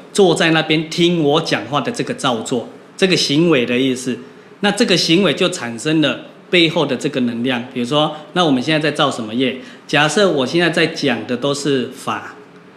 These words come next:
哦，都是所谓的真正的道理，那你们就在造什么业了？造法的业了。所以这个业就会帮助你，这时候就变善业。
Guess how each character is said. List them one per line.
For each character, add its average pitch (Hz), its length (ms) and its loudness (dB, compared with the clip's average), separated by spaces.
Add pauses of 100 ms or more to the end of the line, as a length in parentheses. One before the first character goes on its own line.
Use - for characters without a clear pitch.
(180)
哦， 120 280 -2
都 143 200 0
是 147 200 0
所 117 200 -6
谓 131 140 2
的 117 320 -4 (460)
真 147 440 0
正 139 240 0
的 123 80 -2
道 123 300 -2
理， 101 80 -6 (420)
那 160 160 4
你 135 120 2
们 120 160 -2
就 139 160 0
在 143 160 0
造 131 300 0
什 117 100 -8
么 107 120 -10
业 120 220 0
了？ 104 100 -8 (500)
造 135 400 -2 (180)
法 110 360 -6
的 113 140 -8
业 123 300 0
了。 104 80 -8 (260)
所 - 140 0
以 190 140 6
这 214 140 0
个 - 240 0
业 175 300 4 (580)
就 170 180 2
会 160 140 4
帮 147 260 2
助 147 160 0
你， 120 160 -2
这 175 140 2
时 - 100 0
候 139 80 0
就 151 120 -2
变 135 220 0
善 123 500 -2
业。 127 180 0